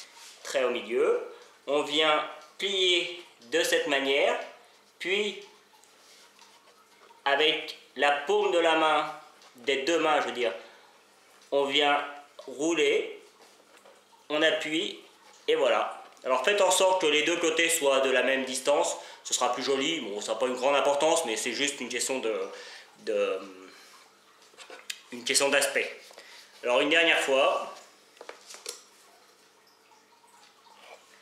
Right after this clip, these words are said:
Évidemment, si vous voulez les faire plus petits, hein, euh, vous pouvez, hein, euh, euh, voilà,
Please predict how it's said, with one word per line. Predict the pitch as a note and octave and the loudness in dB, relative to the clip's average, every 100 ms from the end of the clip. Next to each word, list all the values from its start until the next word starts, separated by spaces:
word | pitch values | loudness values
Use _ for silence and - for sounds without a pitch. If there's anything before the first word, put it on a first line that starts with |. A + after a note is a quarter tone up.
| - - | -14 -6
Évidemment, | C3+ D#3 E3 E3 | 0 2 4 2
si | E3+ | 2
vous | |
voulez | E3+ F3 D#3+ | 2 2 2
les | D#3 | 2
faire | D3+ D3+ | 0 0
plus | D3+ | -4
petits, | - E3+ D#3+ | -2 0 2
hein, | C3+ B2+ | 2 4
euh, | A#2 A2 | 2 2
vous | B2 | -2
pouvez, | B2 A2+ G3+ C#3 | -8 -2 0 2
hein, | C3 B2 G#2+ | 2 2 0
euh, | G2+ G2 - - - - - | -2 -6 -10 -18 -20 -18 -12
euh, | F2 E2+ C#2 - D2+ - - - - - - - - - - - _ - _ _ _ _ _ - - - | -10 -10 -10 -12 -14 -20 -20 -20 -20 -20 -20 -20 -20 -20 -20 -20 _ -20 _ _ _ _ _ -20 -20 -8
voilà, | G#2+ G#2+ B2 - - | -4 0 0 0 -6